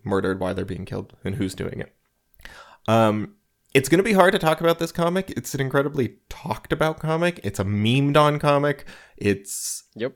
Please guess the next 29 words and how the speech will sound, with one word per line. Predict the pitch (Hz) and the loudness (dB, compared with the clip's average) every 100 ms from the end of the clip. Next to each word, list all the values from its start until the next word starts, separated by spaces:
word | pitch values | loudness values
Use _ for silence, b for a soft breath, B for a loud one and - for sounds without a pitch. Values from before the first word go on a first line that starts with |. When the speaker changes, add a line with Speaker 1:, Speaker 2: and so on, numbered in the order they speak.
| _ | _
Speaker 1:
been | - 90 | 0 2
a | |
movie. | 98 139 175 170 165 | 4 4 4 2 2
It's | 135 - | 2 0
been, | - 98 80 82 78 | 0 0 0 -2 -4
it | 65 | -4
was | 95 - | -4 -6
a | |
T | - 135 | -6 -4
V | 131 | -2
show | 127 107 | 0 0
follow-up. | 98 131 131 131 127 123 | 2 4 6 6 4 4
It | 101 | 0
has | 104 98 | 0 2
then | 107 104 | 0 0
since | - 117 104 | -2 -2 -2
expanded | - - 113 120 127 127 | -8 -2 2 2 2 0
into | 101 107 | -2 -4
the | 98 | -6
D | 107 | -4
C | 110 110 | -4 -2
world. | 104 127 139 117 | 4 6 6 6
We'll | 101 | 2
maybe | 107 104 | 0 0
touch | - 104 | -2 -2
on | 113 | -2
those | 101 101 | -2 -4
things | - 101 104 | -4 -4 0
later, | 117 110 107 | 2 4 2